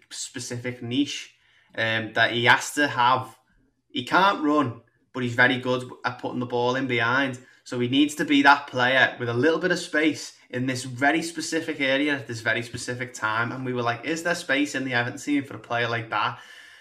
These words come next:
Um, and that was after the Fulham game, I think. And then he went and scored the penalty away at Anfield. <laughs>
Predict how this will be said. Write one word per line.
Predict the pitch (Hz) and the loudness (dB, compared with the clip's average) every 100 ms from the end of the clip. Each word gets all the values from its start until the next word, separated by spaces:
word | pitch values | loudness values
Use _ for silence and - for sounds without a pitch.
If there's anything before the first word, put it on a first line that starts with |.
| - - - | -20 -18 -2
Um, | 123 123 123 123 - | 4 6 6 4 2
and | 135 | 2
that | 143 151 | 2 2
was | 170 | 4
after | 156 - | 2 2
the | 135 | -8
Fulham | 117 - 127 127 151 | -8 -6 -6 -4 -2
game, | 147 151 151 - _ | 0 0 -2 -8 _
I | 139 | -10
think. | 151 151 151 - | -4 -2 -2 -2
And | 123 131 | -2 0
then | 131 | 0
he | 131 | 0
went | 139 | 0
and | 147 | 0
scored | - 143 | -2 -4
the | 131 | -4
penalty | - 117 127 - 147 | -2 -2 -2 -4 -2
away | 123 120 | 2 2
at | 127 | 2
Anfield. | 117 120 135 139 117 | 2 -2 -4 -2 -2
<laughs> | - | -2